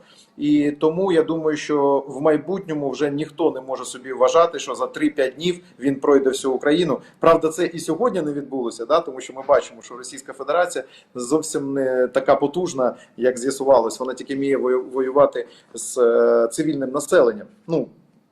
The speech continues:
принципово воює з цивільним населенням. Але от, е, в мене враження достатньо оптимістичні,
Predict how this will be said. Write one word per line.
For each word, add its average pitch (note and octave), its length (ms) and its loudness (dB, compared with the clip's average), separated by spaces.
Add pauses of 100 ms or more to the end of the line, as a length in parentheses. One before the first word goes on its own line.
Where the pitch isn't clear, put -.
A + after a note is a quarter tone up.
(120)
принципово D3+ 540 4
воює C3 340 -2
з - 20 -20
цивільним - 300 -20 (100)
населенням. G#2 380 -2 (380)
Але D3 440 4
от, D3+ 300 -4
е, - 20 -6
в C3+ 360 -4
мене F#3+ 220 0
враження D#3+ 580 -2 (200)
достатньо C#3+ 520 -4
оптимістичні, D3+ 760 -6